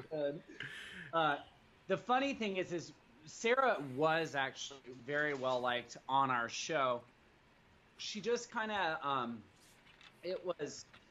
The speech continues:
it, the, the boys, me, Darrell, and Eric made an alliance,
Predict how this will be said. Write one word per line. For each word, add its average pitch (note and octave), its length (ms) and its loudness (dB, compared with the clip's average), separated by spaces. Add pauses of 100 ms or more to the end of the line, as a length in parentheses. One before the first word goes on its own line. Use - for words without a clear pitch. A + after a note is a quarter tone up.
(360)
it, F3 320 -2 (380)
the, D3+ 320 2 (460)
the E3+ 140 2
boys, D#3 560 0
me, F#3+ 140 -2
Darrell, F#3+ 360 2
and D3+ 240 -2
Eric C#3+ 420 0 (300)
made C#3+ 300 -4
an C#3+ 100 -4
alliance, C3+ 600 -2